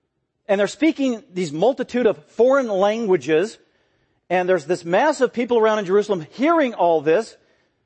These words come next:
this loud noise, this supernatural, unexplainable act they've never seen before. What is going on? These people are weird. They're different. I don't understand it. I can't interpret their behavior. They are enthusiastic.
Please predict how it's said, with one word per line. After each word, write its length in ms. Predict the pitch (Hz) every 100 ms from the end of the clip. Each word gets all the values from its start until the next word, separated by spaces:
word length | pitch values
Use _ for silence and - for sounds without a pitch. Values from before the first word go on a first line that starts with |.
| _ _ -
this 160 | 160 -
loud 500 | 143 160 214 240 185
noise, 580 | 196 214 220 220 214 -
this 240 | 160 - _ _ _
supernatural, 760 | - 233 233 226 220 - 208
unexplainable 680 | 202 214 - 196 220 185 190 196
act 260 | 196 196
they've 160 | 185 143
never 280 | 180 214 196
seen 420 | - 202 214 214
before. 640 | 185 - 214 220 220 214 _ _
What 160 | 160 220
is 120 | 180
going 320 | 202 185 170
on? 240 | 202 247 220
These 140 | 190
people 300 | - 190 165
are 80 | 156
weird. 360 | 143 240 247 185
They're 240 | 185 175
different. 640 | 143 123 226 - 226 214 190
I 80 |
don't 140 | 180 185
understand 480 | 165 151 - 240 247
it. 60 |
I 80 | 180
can't 260 | - 190 185
interpret 480 | 151 214 226 226 - _
their 100 | 190
behavior. 640 | 165 160 147 254 233 233 233 - -
They 140 | 180
are 80 | 185
enthusiastic. 1160 | 165 - 196 180 160 147 175 226 - 247 254